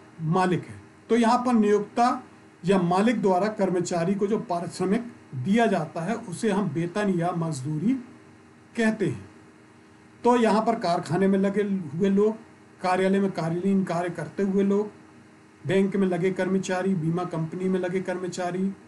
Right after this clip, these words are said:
रेलवे या किसी भी प्रकार के अन्य कार्यालयीन कार्य करते हु-, कर,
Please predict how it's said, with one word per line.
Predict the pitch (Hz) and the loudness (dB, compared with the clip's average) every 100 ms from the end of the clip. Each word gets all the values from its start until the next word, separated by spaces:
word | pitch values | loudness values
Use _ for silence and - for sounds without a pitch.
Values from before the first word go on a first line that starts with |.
| - | -6
रेलवे | 170 175 190 190 156 | -2 0 0 0 2
या | 214 | 0
किसी | 220 233 220 294 | 0 -4 0 2
भी | 285 285 | 2 2
प्रकार | 214 196 190 202 | -2 -2 -2 -4
के | 202 226 233 | -2 -2 -2
अन्य | 240 - 240 262 262 | -4 -6 2 4 2
कार्यालयीन | 262 180 180 196 202 233 233 | 0 -4 -2 0 2 2 0
कार्य | 175 185 196 | 0 0 -2
करते | 196 180 - 202 | -4 -6 -4 -2
हु-, | 185 170 - - | -2 -4 -12 -12
कर, | 175 165 | -10 -8